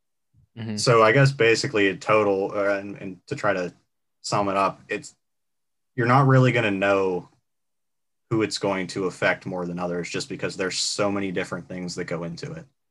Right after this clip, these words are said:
Speaker 2: And there's, it's not, you're, you're gonna be kinda spinning your wheels if you're trying to account for it all. You're
Speaker 1: Yeah.
Speaker 2: probably be more prone to make a mistake if, when ranking or making any moves if you do that.
Speaker 1: Right.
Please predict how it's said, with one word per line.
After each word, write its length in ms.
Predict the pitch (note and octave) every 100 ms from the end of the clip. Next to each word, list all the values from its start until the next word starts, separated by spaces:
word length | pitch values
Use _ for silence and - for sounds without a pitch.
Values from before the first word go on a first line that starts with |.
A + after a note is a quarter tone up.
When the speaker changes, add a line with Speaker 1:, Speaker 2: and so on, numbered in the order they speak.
| _ _ _ _
Speaker 2:
And 100 | F#2+
there's, 240 | F#2 -
it's 240 | - - G#2
not, 320 | F#2 F2+ - _ _ -
you're, 100 | -
you're 160 | A#2+
gonna 160 | G#2+ G#2
be 160 | F#2 G2
kinda 200 | G#2 F#2
spinning 300 | - G2 F#2
your 120 | F2
wheels 340 | F2 F2+ E2+
if 140 | F2 -
you're 320 | F2+ F2 F2 _ _ _ _ _ _ _ _
trying 400 | - G2+ F#2+ F#2
to 160 | F#2 F2
account 340 | - F2 -
for 200 | - E2
it 80 | D#2+
all. 260 | D#2+ C#3 _ _ _ _ _ _ _ _ _ _ _ _ _ _ _ _
You're 100 | G#2+
Speaker 1:
Yeah. 80 | C3+
Speaker 2:
probably 200 | C#3+ A#2+
be 100 | A2
more 200 | - - -
prone 140 | G#2
to 60 | G2
make 160 | F#2 F2
a 60 |
mistake 440 | E2+ - G2 E2+ -
if, 220 | E2+ _ _ _ _
when 360 | G2+ F#2 E2+ -
ranking 500 | G#2 G2 F#2 F#2+ F#2
or 120 | F2
making 320 | F2+ F2 F2+
any 120 | F2 E2
moves 360 | F#2 F2+ E2+
if 160 | E2+ -
you 40 |
do 160 | E2+ F2+
that. 200 | D#2+ - _ _ _ _
Speaker 1:
Right. 520 | B2 B2 A#2 G#2+ F#2+